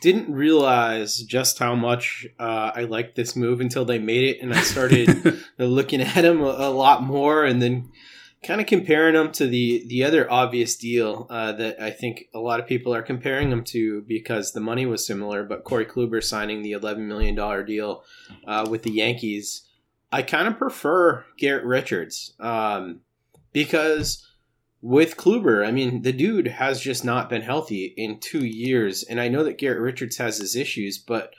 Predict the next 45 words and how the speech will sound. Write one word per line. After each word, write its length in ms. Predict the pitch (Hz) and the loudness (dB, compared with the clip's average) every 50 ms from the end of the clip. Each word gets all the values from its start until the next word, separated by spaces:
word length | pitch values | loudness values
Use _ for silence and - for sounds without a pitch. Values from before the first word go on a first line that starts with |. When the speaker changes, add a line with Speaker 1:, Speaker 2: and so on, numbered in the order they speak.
| - _ _ _ _ - | -20 _ _ _ _ -6
Speaker 1:
a 40 | 139 | -4
lot 360 | 127 120 120 131 156 190 233 | -4 -2 0 0 2 2 0
of 120 | 240 214 | 0 0
those 240 | 202 214 202 175 170 | 2 2 2 2 2
issues 440 | 185 214 208 - 175 160 139 120 117 | 2 0 0 0 -2 -2 -2 -2 -4
were 120 | 123 147 | -6 -6
tied 320 | 143 - - 147 143 151 151 | -4 -2 0 0 0 0 -4
to 100 | - - | -6 -6
the 120 | 151 143 | -4 -2
elbow 340 | 143 160 170 151 117 92 87 | -2 -2 0 0 0 -2 -2
and 120 | 101 120 131 | -2 -2 -2
the 80 | 127 | -2
Tommy 320 | 127 - 151 147 147 143 123 | 0 0 0 2 2 0 -2
John, 320 | 131 143 156 156 123 104 | 0 0 0 0 0 0
and 100 | 104 107 | -2 -4
as 120 | 113 113 | -2 -2
I 80 | 127 117 | -2 -2
started 480 | 110 - - 143 143 156 165 147 117 117 | -2 -2 -2 -2 0 0 -2 -4 -4 -2
digging 360 | 123 135 135 139 135 127 117 | -2 -2 0 0 0 0 0
more 320 | 113 113 120 123 123 120 | 0 0 -2 -2 -2 -2
into, 760 | - 127 123 120 123 123 - 120 113 113 110 104 98 101 _ _ - - - _ _ _ _ - | -2 -2 -4 -4 -4 -6 -4 -2 0 0 0 -2 -4 -6 _ _ -20 -20 -20 _ _ _ _ -6
uh, 260 | 120 117 117 117 113 | -4 -2 0 0 0
the 100 | 110 117 | -2 -2
injury 380 | 113 151 180 160 165 160 143 131 | -2 -2 0 2 2 0 0 0
issues 340 | 123 - - 123 110 - | -2 -2 -4 -6 -6 -4
that 100 | - 127 | -6 -6
he 80 | 117 110 | -8 -8
had, 400 | - - - 135 139 143 139 120 | -10 -10 -8 -6 -4 -2 -2 -2
a 100 | 101 - | -4 -6
lot 300 | 110 117 120 123 139 151 | -6 -2 2 2 2 2
of 80 | 156 160 | 2 0
that 180 | 156 147 143 | -2 -2 -2
stuff 340 | - - - 139 135 123 - | -4 -4 -2 -2 -4 -4 -4
was, 160 | 127 120 107 | -6 -6 -4
like, 360 | 113 113 104 104 - - - _ _ _ _ _ _ - | -2 -4 -2 -4 -4 -8 -12 _ _ _ _ _ _ -6
kind 220 | - 147 135 131 | -4 -2 0 0
of 100 | 120 123 | -2 -2
trying 400 | - - - 135 127 127 131 123 | -4 -4 -2 -2 -2 0 -2 -4
to 160 | 120 127 127 | -2 -2 -2
avoid 380 | 113 101 107 113 120 120 117 110 | -2 -2 0 0 0 0 0 -2
the 60 | 107 | -6
surgery 840 | - - - 160 156 156 147 123 131 143 139 135 131 131 127 123 117 | -6 -2 2 4 4 4 2 0 -2 0 2 4 4 4 4 4 2
and 80 | 110 107 | 2 -2
then 100 | 104 101 | -4 -6
getting 240 | 101 92 92 87 | -6 -6 -8 -8